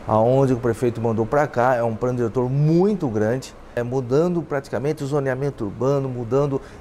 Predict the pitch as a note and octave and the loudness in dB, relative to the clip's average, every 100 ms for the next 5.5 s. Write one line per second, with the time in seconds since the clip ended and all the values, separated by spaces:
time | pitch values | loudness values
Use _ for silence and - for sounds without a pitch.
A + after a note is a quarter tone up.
0 | - B2 B2+ B2+ B2 G#2+ C#3 C#3 G#2 G#2+ | -6 -4 -2 -2 -2 0 0 0 -4 -8
1 | G#2 G2 C3 C3+ B2+ B2+ B2+ - - - | -8 -4 -2 0 -2 -6 -10 -12 -16 -6
2 | B2+ D3 C#3 A#2+ B2 - D#3 C3+ B2 - | 0 0 0 -2 -4 0 0 0 -6 -8
3 | B2+ - C#3 A2+ F2 - D#3+ F3 F#3+ F3+ | -8 -6 -6 -6 -8 -8 -6 -4 -4 -4
4 | F#3 F3 C3 A2+ - A#2 B2+ B2+ B2+ C#3+ | -2 0 0 -2 -12 -2 -2 -2 0 0
5 | B2+ A#2+ C#3+ D#3 | 0 0 0 0